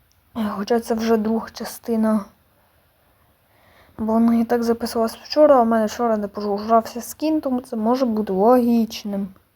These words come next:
Я от ще вирішив трошки поспамити ось цими от продавцями. Не знаю, нафіг. Тут ця алмазна руда, ну, коротше.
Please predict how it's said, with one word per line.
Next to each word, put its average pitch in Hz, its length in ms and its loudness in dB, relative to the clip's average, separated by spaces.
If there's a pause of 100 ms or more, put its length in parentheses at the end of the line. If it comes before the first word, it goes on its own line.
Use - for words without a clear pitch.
(960)
Я 359 60 0
от 285 260 -4
ще 311 300 2
вирішив 240 440 0 (100)
трошки 202 640 -2 (680)
поспамити 214 640 0
ось 202 240 -4
цими 208 300 -6
от 196 180 -10
продавцями. 302 1040 2 (340)
Не 262 120 -2
знаю, 262 380 -2
нафіг. 277 640 0 (800)
Тут 233 440 -2
ця 202 100 4
алмазна 202 720 4
руда, 294 680 4
ну, 247 180 2
коротше. 202 840 -4